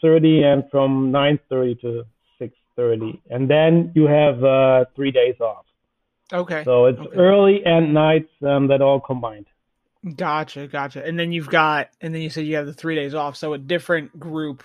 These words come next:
Speaker 2: will take the street at that point.
Speaker 1: Yes.
Speaker 2: Gotcha.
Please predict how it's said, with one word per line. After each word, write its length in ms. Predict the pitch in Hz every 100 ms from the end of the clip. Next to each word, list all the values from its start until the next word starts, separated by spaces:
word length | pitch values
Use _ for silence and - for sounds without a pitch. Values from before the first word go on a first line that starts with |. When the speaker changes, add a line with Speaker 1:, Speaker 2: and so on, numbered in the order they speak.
| -
Speaker 2:
will 300 | 147 135 131
take 200 | 156 139
the 60 |
street 300 | 139 - 147
at 100 | 131
that 200 | 127 127
point. 240 | - 113 - _ -
Speaker 1:
Yes. 180 | 131 - _ _ _ _ _ _ _
Speaker 2:
Gotcha. 400 | - 143 127 135